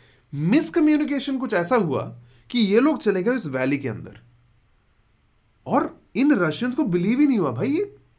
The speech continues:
ये, ये क्या, ये तो, मतलब, खुली मछली है यहाँ पे।" और फिर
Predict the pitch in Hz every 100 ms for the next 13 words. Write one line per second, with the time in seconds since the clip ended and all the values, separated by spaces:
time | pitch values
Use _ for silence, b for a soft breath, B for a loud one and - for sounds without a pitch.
0 | - _ 233 220 220 214 208 165 160 202
1 | 196 190 190 156 131 117 - b b b
2 | b b b _ 175 208 220 - 202 302
3 | 294 254 226 202 170 - _ _ _ -
4 | 175 - 127 120 -